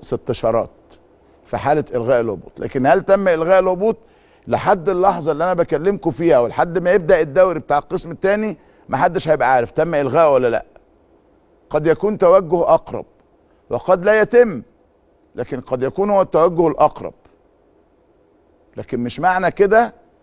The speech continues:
إن حضرتك، آه، تلغي الدوري أو تعمل دورة رباعية. فالتوجه الأقرب أو الغالبًا هيتم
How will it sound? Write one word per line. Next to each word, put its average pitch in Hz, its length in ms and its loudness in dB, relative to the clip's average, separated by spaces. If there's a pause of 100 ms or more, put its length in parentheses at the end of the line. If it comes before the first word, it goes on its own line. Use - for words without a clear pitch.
(220)
إن 135 160 -2
حضرتك، 160 560 0 (720)
آه، 135 300 0
تلغي 165 320 0
الدوري 170 420 2
أو 151 120 4
تعمل 156 340 -2
دورة 143 240 4
رباعية. 104 400 -4 (600)
فالتوجه 143 720 2 (260)
الأقرب 131 640 0 (300)
أو 143 200 2
الغالبًا 151 600 2
هيتم 139 580 -2